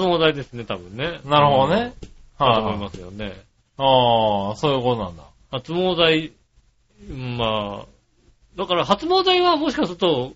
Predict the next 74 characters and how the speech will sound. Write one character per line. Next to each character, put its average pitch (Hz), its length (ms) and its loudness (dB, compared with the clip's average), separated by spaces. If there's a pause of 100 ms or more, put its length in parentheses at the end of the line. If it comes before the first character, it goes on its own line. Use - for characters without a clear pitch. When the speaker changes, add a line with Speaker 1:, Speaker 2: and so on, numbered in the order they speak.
Speaker 1:
あ 170 220 0
の、 139 500 -4 (200)
ほ 220 100 -4
っ - 20 -12
ぺ 277 100 -2
た 247 120 2
と 202 80 -4
か 160 80 2
に 143 60 2
塗 139 60 -2
る 135 60 -4
と - 60 -2
ほ 139 80 -6
っ - 40 -12
ぺ 214 100 -6
た 185 100 0
か 143 80 0
ら 120 80 0
毛 147 80 -2
生 135 100 0
え 135 40 0
て 127 80 -4
き - 40 -10
ち 113 60 -6
ゃ - 20 -8
う - 20 -12
ん 92 40 -14
じ 92 40 -14
ゃ 92 40 -10
な 92 60 -10
い - 20 -14
で 92 60 -20
す - 40 -20
か？ 156 160 -14 (380)
Speaker 2:
マ 247 180 8
ジ 294 100 4
か。 285 60 8
Speaker 1:
育 277 80 10
毛 - 40 4
剤 277 180 10
は 277 100 8
生 180 200 4
え 165 40 2
な 127 100 4
い 101 60 0
で 95 80 -10
し 123 100 -8
ょ、 107 40 -6
だ 98 60 -6
っ - 20 -12
て。 - 220 -20 (520)
Speaker 2:
あ 135 580 8
あ、 123 40 0
そ 247 260 6
ん、 254 140 -2
そ 262 180 4
う - 20 0
な 117 120 2
の？ 85 160 -14 (320)
そ 226 220 2
う 233 40 4
い 233 40 4
う 233 40 4
問 220 220 0
題 214 120 4
な 170 140 2
ん 113 60 -8
だ。 95 100 -14 (220)
Speaker 1:
だ 208 120 -2
か 180 80 0
ら、 123 240 0 (840)
ね、 160 120 4
あ 139 120 8
の、 113 460 0